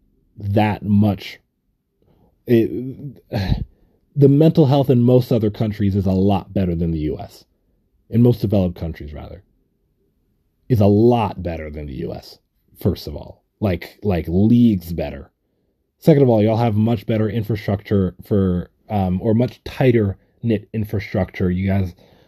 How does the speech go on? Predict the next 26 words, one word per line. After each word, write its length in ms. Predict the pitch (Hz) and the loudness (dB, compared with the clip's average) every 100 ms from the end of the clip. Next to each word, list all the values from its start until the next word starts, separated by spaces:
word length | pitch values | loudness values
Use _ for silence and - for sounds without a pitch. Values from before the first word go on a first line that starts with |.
| - | -4
like, 140 | 110 | 0
most 200 | 104 113 | 2 0
of 20 | 113 | 0
these 140 | 104 | -2
countries 360 | - 104 104 101 | 0 -2 2 2
are 80 | |
a 80 | 95 | 2
lot 220 | 98 98 | 2 0
more 180 | 110 101 | -2 -2
dense, 720 | 87 - 104 104 95 - - _ _ _ - | -2 -2 2 2 0 -8 -20 _ _ _ -10
um, 640 | 98 95 90 87 85 98 - | -4 -2 -2 -2 -6 -10 -10
and 100 | 101 | -4
have 200 | 92 98 | -2 0
more 260 | 98 98 95 | 2 2 0
sprawling, 880 | - - - 98 98 98 92 90 92 _ _ _ _ _ _ | -4 -10 -2 0 2 2 0 -2 -6 _ _ _ _ _ _
uh, 160 | 113 104 | -2 -2
and 380 | 107 107 98 - _ _ _ | 0 2 2 -2 _ _ _
have, 500 | - 123 117 113 101 104 _ _ _ _ _ _ _ _ _ _ _ _ - | -10 -2 0 0 -2 -8 _ _ _ _ _ _ _ _ _ _ _ _ -2
not 280 | 120 123 101 | 0 0 -2
more 160 | 107 | -4
sprawling, 500 | - - 95 95 90 | -4 -2 0 0 -2
what 160 | 92 104 | -2 -2
was 160 | 104 | 0
I 60 | 95 | -2
gonna 160 | 87 82 | -2 -6
say? 280 | 80 82 | -10 -16